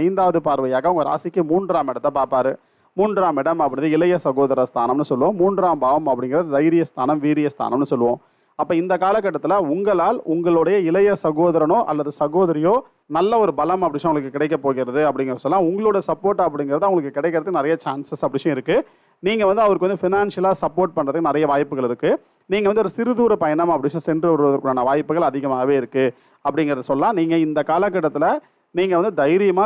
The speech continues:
துணிச்சலா எந்த ஒரு முடிவு அப்படி சொல்லி நீங்க எடுத்தாலும் அது கட்டாயம் உங்களுக்கு ஃபேவராகத்தான் இருக்கும், உங்களுக்கு வந்து சாதகமாகத்தான் இருக்கும், உங்களுக்கு பாதகமாக இருக்கிறதுக்கு வாய்ப்பே இல்லை அப்படிங்கிறத சொல்லலாம். உங்களோட ராசிக்கு வந்து பாத்தீங்கன்னா ஏழாவது பார்வையாக உங்க ராசிக்கு ஐந்தாம் இடத்தை பார்ப்பாரு, பூர்வ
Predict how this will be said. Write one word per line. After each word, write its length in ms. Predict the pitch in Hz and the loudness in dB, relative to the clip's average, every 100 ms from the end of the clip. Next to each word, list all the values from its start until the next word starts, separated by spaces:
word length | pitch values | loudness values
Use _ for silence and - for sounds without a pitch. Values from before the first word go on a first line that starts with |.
| 202 | 0
துணிச்சலா 400 | 175 202 196 196 180 | -2 -2 0 0 0
எந்த 120 | 160 185 180 | 0 2 2
ஒரு 80 | 160 | 2
முடிவு 260 | 160 175 180 | 2 4 4
அப்படி 160 | 143 143 | 2 -2
சொல்லி 140 | 165 | -2
நீங்க 140 | 139 131 | 0 0
எடுத்தாலும் 480 | 143 151 135 135 254 - _ _ 160 | 0 0 0 2 0 -4 _ _ -4
அது 80 | 170 165 | -2 -2
கட்டாயம் 380 | 151 170 202 | -2 0 2
உங்களுக்கு 260 | 202 160 135 | 2 0 0
ஃபேவராகத்தான் 680 | 170 190 180 151 143 156 151 | 0 2 2 0 0 0 0
இருக்கும், 240 | 135 165 226 | 0 0 0
உங்களுக்கு 260 | 170 143 147 | 0 0 0
வந்து 120 | 190 - | -2 0
சாதகமாகத்தான் 760 | 160 196 175 165 151 143 170 | 0 0 0 0 0 0 -2
இருக்கும், 200 | 143 202 | 0 2
உங்களுக்கு 220 | 196 151 135 | 2 -2 -2
பாதகமாக 580 | 139 170 170 151 139 165 147 | -2 0 0 0 0 0 -4
இருக்கிறதுக்கு 420 | 143 143 139 127 | -4 -4 -2 -2
வாய்ப்பே 340 | 123 147 143 165 135 | -2 -2 0 -2 -2
இல்லை 200 | 131 135 131 | -2 -2 0
அப்படிங்கிறத 400 | 127 120 123 120 120 | -4 -6 -6 -6 -6
சொல்லலாம். 280 | 113 151 294 - _ _ _ | -2 -2 -2 -8 _ _ _
உங்களோட 260 | 170 208 185 160 | -2 0 2 0
ராசிக்கு 360 | 180 190 190 170 | 0 -2 -2 -2
வந்து 120 | 175 156 | 0 -2
பாத்தீங்கன்னா 340 | 143 143 185 175 151 | -4 -2 -2 0 0
ஏழாவது 360 | 190 196 185 170 160 | 2 2 2 0 -2
பார்வையாக 540 | 139 135 131 123 139 190 | 0 0 -2 -2 0 0
உங்க 120 | 147 | 2
ராசிக்கு 320 | 147 160 175 156 147 | 0 -2 -2 0 0
ஐந்தாம் 320 | 190 175 147 | 0 -2 -2
இடத்தை 200 | 131 135 127 | -4 -2 -2
பார்ப்பாரு, 260 | 127 127 127 | 0 -2 2
பூர்வ 200 | 175 | 2